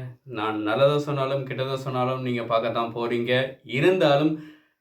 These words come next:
கூலி படம் எப்படி இருக்க போகுது அப்படிங்கிற ஒரு கெஸ்ஸிங்க்கு நான் வந்திருக்கேன். இந்த மாதிரி நான் கெஸ்ஸிங்கில் வெளியிட்ட வீடியோக்கள் நூத்துக்கு நூறு வீதம் சரியாவே இருந்திருக்கு.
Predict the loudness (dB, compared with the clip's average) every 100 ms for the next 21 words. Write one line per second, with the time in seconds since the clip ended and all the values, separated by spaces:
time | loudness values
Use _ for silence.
0 | 2 6 6 4 4 4 4 0 -2 2
1 | 2 4 0 2 0 0 -4 -4 -2 0
2 | 2 0 0 0 0 0 0 -2 -2 -2
3 | 0 0 4 2 2 2 2 0 0 -2
4 | -2 -2 -2 -6 -4 0 2 4 2 2
5 | 0 2 0 0 -2 -2 -2 0 4 4
6 | 4 0 -2 -4 -4 -2 -2 -2 0 -2
7 | -2 -12 _ -2 4 6 6 2 4 6
8 | 6 6 4 2 0 0 0 2 2 0
9 | -2 -4 -8